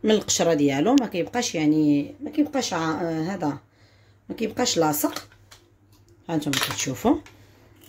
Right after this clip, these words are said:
بوزروك يعني كيصبح لينا ساهل بزاف لواحد الدرجه، ما يعني ما، ما غاديش نتعذبوا معاه. ولا بالبنات اللي كيقول لك لا راه ما عندناش هنا ولا هذا، خذوا هاد الطريقه وتقدروا يعني تاخذوه طري وديروا ليه هاد الطريقه ومن بعد ديروا ليه الشرموله ديالو.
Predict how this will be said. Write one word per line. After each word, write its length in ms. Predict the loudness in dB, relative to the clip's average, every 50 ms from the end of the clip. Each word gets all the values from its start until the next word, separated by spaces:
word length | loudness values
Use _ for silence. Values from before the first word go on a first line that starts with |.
| -18 -6
بوزروك 420 | -4 -2 2 2 2 2 2 2
يعني 200 | 2 2 2 0
كيصبح 420 | 0 -2 -4 -4 -2 -6 -6 -4 -2
لينا 200 | -2 0 0 0
ساهل 520 | 0 2 4 4 4 4 2 0 0 -2
بزاف 420 | -2 -4 -6 -4 -4 -4 -4 -4 -2
لواحد 240 | -4 -4 -4 -6
الدرجه، 340 | -8 -6 -2 0 0 0 0
ما 400 | 0 -2 -2 -2 0 0 0 -2
يعني 220 | -2 -4 -4 -2 0
ما، 340 | 0 0 0 0 -2 -6 -8 -10 -12 -12 -12 -18 -20 _ -8 -4
ما 140 | 0 2
غاديش 300 | 2 4 4 4 4 6
نتعذبوا 600 | 4 6 4 4 4 2 0 2 0 0 2 2
معاه. 360 | 4 4 4 4 4 2 2 2
ولا 360 | 2 2 2 2 0 0 -2
بالبنات 460 | -2 -2 -4 -2 0 2 2 2 2
اللي 180 | 0 0 -2 0
كيقول 240 | 0 -2 -2 -2
لك 140 | -4 -4 -4
لا 120 | -2 0 0
راه 60 | 0
ما 100 | 0 0
عندناش 360 | -2 -2 -2 -2 -2 -2 -2
هنا 180 | -2 0 0 0
ولا 160 | -2 -2 0
هذا، 200 | 0 0 0 0 -2 -12 -20 -18 -4
خذوا 280 | 2 4 4 6 4 2
هاد 100 | 0 -4
الطريقه 440 | -2 -2 0 0 0 0 0 0
وتقدروا 360 | 0 0 -2 -2 0 0 0 2
يعني 180 | 2 0 0
تاخذوه 380 | 0 -2 -4 -2 0 0 0 0
طري 300 | 0 2 2 2 2 2 -4 -14 -20 _ -12 -10
وديروا 280 | -4 2 4 4 4
ليه 140 | 4 4 2
هاد 60 | 0
الطريقه 340 | -2 -4 -4 -4 -2 0 2
ومن 100 | 4 4
بعد 160 | 4 4 2
ديروا 180 | 2 0 2 2
ليه 80 | 2 2
الشرموله 460 | 0 0 0 2 2 0 0 -2 -6
ديالو. 300 | -8 -8 -8 -8 -8